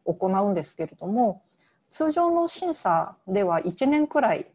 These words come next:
かかるのが、レムデシビルでは三日で承認されたという、もうすっごい特例承認だったんですね。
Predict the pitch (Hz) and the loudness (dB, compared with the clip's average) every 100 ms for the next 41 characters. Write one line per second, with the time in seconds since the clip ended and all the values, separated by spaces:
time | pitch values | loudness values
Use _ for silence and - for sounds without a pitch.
0 | _ - - - 202 175 160 180 180 165 | _ -20 -18 -8 -2 -2 -2 -2 -2 2
1 | 190 226 262 233 165 151 151 151 175 170 | 2 2 0 -2 -4 -4 -4 -2 -2 -2
2 | _ - 175 190 - _ _ - 175 160 | _ -4 0 -2 -4 _ _ -4 -4 -2
3 | 147 151 160 143 - - 160 - _ _ | -8 -10 -14 -16 -10 -6 -6 -8 _ _
4 | 196 160 185 180 - 262 - - 156 143 | -6 -2 0 0 2 2 0 -4 -4 -4
5 | - _ _ _ _ - 156 135 156 - | -10 _ _ _ _ -8 -8 -8 -16 -16
6 | 147 - 170 165 214 220 | -16 -16 -20 -14 -12 -12